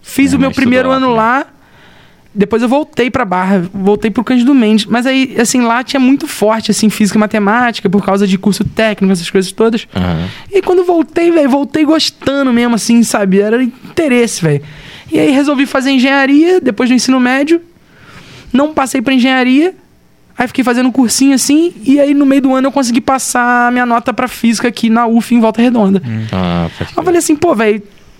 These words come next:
Speaker 1: tipo, já vou ter que ficar estudando física e matemática mesmo, vou fazer uns, eu, eu fiz fuvest, eu fiz, é, vestibular da unesp, fiz vários vestibulares aí que tinham prova específica de física e matemática. Eu falei, pô, velho,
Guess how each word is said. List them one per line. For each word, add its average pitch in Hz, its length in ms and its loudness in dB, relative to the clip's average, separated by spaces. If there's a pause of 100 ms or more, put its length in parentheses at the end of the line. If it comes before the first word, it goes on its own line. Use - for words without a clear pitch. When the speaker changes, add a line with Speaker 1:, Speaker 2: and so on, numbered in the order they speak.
(440)
Speaker 1:
tipo, 247 360 2
já 285 100 2
vou 320 140 0
ter 311 140 -2
que - 60 -12
ficar - 180 -2
estudando 262 260 0
física 247 260 0
e - 20 0
matemática 220 480 -2
mesmo, 226 280 2
vou 214 80 2
fazer 220 180 0
uns, 208 160 0 (100)
eu, 190 260 0 (100)
eu 165 60 2
fiz 196 160 0
fuvest, 185 720 0
eu 156 60 -2
fiz, 185 600 0 (720)
é, 180 120 0
vestibular 185 360 0
da 196 80 2
unesp, 185 800 0 (480)
fiz 277 160 0
vários 320 240 0
vestibulares 262 640 0
aí 254 260 -2 (240)
que 262 100 -2
tinham 285 840 2
prova 247 280 0 (160)
específica - 560 -2
de 240 80 -2
física 269 240 -2
e - 20 4
matemática. 294 480 0
Eu - 40 -18
falei, 294 120 -2
pô, 302 240 -2
velho, 147 240 0